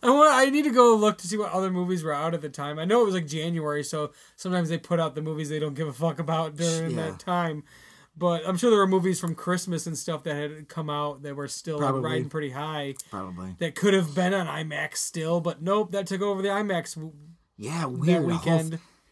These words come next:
Speaker 2: yeah, wh-, what did the studio have to do to make that happen? How much, like, what's the cost here? I, I don't know. I don't know that.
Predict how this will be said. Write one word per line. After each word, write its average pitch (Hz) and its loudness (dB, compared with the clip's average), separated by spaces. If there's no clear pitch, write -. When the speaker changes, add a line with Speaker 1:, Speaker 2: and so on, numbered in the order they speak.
Speaker 2:
yeah, 151 -4
wh-, 143 -8
what 180 -2
did 214 -2
the 180 -2
studio 185 0
have 170 0
to 147 -6
do 160 0
to 160 0
make 139 -2
that 147 -4
happen? 82 -8
How 160 -4
much, 175 0
like, 160 0
what's 151 -2
the 202 -4
cost 170 2
here? 95 -10
I, 131 -6
I 117 -10
don't 95 -8
know. 90 -8
I 98 -8
don't 101 -10
know 107 -8
that. 101 -12